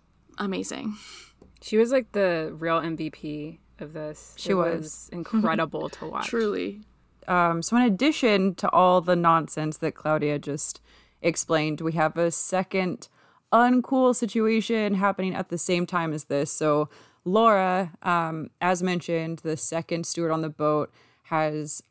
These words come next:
Speaker 3: also at the same time been sexually harassing Adam, um, another, um, crew member, the whole night. And Adam, we see Adam say no repeatedly. For instance, they're in the hot tub together and she's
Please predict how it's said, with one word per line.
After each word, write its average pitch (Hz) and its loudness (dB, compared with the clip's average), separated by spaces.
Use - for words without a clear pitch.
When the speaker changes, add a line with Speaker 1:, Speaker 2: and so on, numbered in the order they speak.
Speaker 3:
also 240 4
at 202 2
the 214 -4
same 320 0
time 277 2
been 202 -2
sexually 220 -2
harassing 175 0
Adam, 175 0
um, 156 -2
another, 175 2
um, 160 -2
crew 180 -4
member, 160 -4
the 202 2
whole 226 0
night. 170 -6
And 175 -6
Adam, 233 0
we 202 -2
see 254 -6
Adam 202 -2
say 185 -8
no 170 -6
repeatedly. 202 -6
For 196 -4
instance, 190 -6
they're 165 -2
in 175 -2
the 160 -4
hot 190 -2
tub 175 -8
together 170 -4
and 156 -6
she's 165 -8